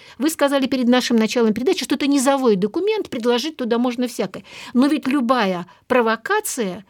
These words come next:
рано или поздно становится реальной силой. Как я понимаю, пригласили к нам специалиста всемирного наследия,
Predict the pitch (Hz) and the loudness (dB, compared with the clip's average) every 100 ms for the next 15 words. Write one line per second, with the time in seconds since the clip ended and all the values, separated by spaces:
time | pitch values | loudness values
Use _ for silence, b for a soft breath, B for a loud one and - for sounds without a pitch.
0 | b 220 226 247 262 277 294 269 277 - | b 0 2 2 0 -2 -2 0 0 0
1 | 294 311 302 - 285 294 285 320 320 - | 0 2 0 0 2 4 4 2 2 2
2 | 185 208 - _ - 208 214 240 247 247 | 0 -2 -10 _ -10 -4 -2 0 0 2
3 | 240 226 226 226 - - 214 240 - 262 | 2 0 -4 -10 -8 -2 2 2 2 2
4 | 240 240 - 233 233 233 - - 226 226 | 2 0 2 2 4 2 -4 -4 -2 2
5 | 233 233 - 196 233 233 226 220 220 214 | 2 2 0 -2 2 4 4 2 2 0
6 | 277 311 302 | 0 2 2